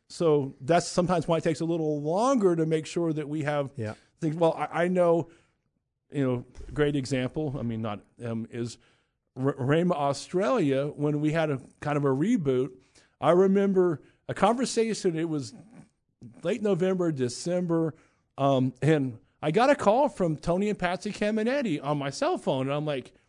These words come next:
Speaker 1: "Man, I don't know why they're calling." And so what they called, they said, you know, 'cause their school year started in, in January, because that's,
Speaker 2: Mm.
Speaker 1: they follow
Speaker 2: Yeah.
Speaker 1: the normal thing, and they,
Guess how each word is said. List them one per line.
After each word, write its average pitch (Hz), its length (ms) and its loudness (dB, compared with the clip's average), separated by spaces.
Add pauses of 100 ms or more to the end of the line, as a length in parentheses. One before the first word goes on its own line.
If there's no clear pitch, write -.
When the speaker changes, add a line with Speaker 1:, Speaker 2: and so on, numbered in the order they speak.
(360)
Speaker 1:
"Man, 220 240 -2
I 165 100 0
don't 220 160 2
know 170 120 2
why 160 220 2
they're 190 160 2
calling." 190 600 0 (180)
And 151 180 -4
so 160 340 -2 (380)
what 180 220 2
they 175 200 2
called, 233 280 0
they 175 80 2
said, 165 220 -4
you 170 80 0
know, 160 40 -2
'cause 156 280 -4 (360)
their 170 240 2
school 208 260 0
year 180 140 0
started 156 400 -4
in, 143 80 -4
in 139 300 -4
January, 135 680 -4
because 131 220 -8
that's, 127 160 0
Speaker 2:
Mm. 90 40 -4
Speaker 1:
they 127 140 -4
follow 131 340 -2
Speaker 2:
Yeah. 110 80 0
Speaker 1:
the 113 140 -4 (360)
normal 139 260 -4
thing, 127 240 -4
and 123 120 -4
they, 120 120 -4